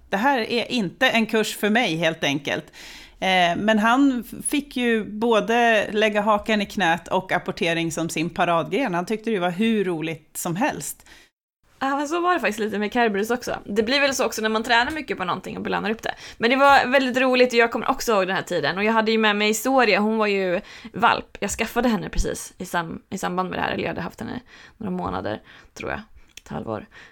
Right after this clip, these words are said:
Speaker 2: Eh, så hon var ju med som liten plupp också, eh, på den här tiden. Så att,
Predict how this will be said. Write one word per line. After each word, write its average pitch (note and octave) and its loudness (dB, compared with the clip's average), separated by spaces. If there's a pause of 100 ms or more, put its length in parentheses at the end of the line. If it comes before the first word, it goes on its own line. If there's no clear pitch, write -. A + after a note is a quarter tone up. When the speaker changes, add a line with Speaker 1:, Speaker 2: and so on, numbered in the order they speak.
(140)
Speaker 2:
Eh, F3+ -4
så F#3+ -10
hon G3+ -4
var F#3 -6
ju F#3 -4
med G3+ 0
som G#3+ -10
liten G3 -10
plupp - -4
också, - -8 (320)
eh, G3 -12
på - -20
den F#3 -10
här - -12
tiden. - -12 (340)
Så - -12
att, - -14